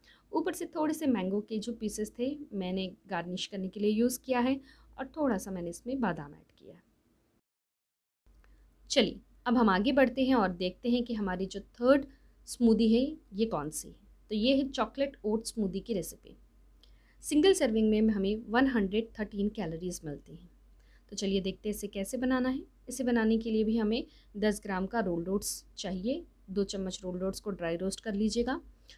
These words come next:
मिक्सर ग्राइंडर में सबसे पहले हमें ऐड करना है सौ ग्राम का दही, साथ में हमें ऐड करना है दो चम्मच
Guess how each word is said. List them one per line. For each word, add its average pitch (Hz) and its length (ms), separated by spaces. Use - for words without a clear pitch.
मिक्सर 277 280
ग्राइंडर 240 360
में 247 100
सबसे 247 280
पहले 226 240
हमें 220 280
ऐड 180 280
करना 175 380
है 202 260
सौ 214 220
ग्राम 165 300
का 165 160
दही, 185 440
साथ 202 360
में 262 200
हमें 220 180
ऐड 185 180
करना 190 360
है 220 400
दो 196 200
चम्मच 202 520